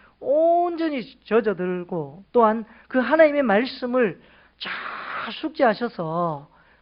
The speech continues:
숙제가 아닙니다. 잘 감-, 마음의 감동으로 이해하시고 받아들여셔서 그 말씀을 구역 식구들과 함께 한 번 더 나눌 때에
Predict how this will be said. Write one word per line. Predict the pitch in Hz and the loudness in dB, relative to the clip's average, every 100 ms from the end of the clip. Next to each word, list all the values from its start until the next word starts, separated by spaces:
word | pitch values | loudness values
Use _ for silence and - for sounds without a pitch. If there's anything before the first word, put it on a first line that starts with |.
| _ | _
숙제가 | - 302 277 311 269 | -12 -12 -6 -2 2
아닙니다. | 180 165 185 175 160 _ _ _ _ _ - | 0 0 -4 -6 -8 _ _ _ _ _ -18
잘 | 165 160 214 202 - _ _ - _ - - | -8 -2 -2 -2 -10 _ _ -20 _ -20 -8
감-, | 170 220 240 - | 0 0 0 -4
마음의 | 185 220 277 254 | 4 6 6 4
감동으로 | 196 233 294 302 277 247 247 247 - | 6 4 4 2 4 4 4 2 -6
이해하시고 | 269 254 214 180 220 202 226 247 - _ _ _ | 2 6 4 2 -8 -2 -2 -2 -10 _ _ _
받아들여셔서 | - 190 185 160 156 165 - - - 151 160 147 208 _ _ _ _ _ _ | -6 -4 -4 -6 -8 -10 -14 -20 -18 -16 -16 -16 -18 _ _ _ _ _ _
그 | - 220 | -6 -2
말씀을 | 262 240 180 190 - 196 240 262 - _ _ _ | 0 0 -2 -4 -8 -6 -4 -6 -18 _ _ _
구역 | - 294 277 | -6 -4 -4
식구들과 | - - - 220 220 214 | -8 -18 -14 -8 -6 -6
함께 | 202 - 294 302 - 214 | -8 -6 -6 -6 -8 -8
한 | 190 - 311 311 | -6 -4 -4 -2
번 | 294 | -2
더 | 285 277 | 0 0
나눌 | 180 185 233 | 0 -4 -6
때에 | 175 156 175 180 | -8 -8 -6 -6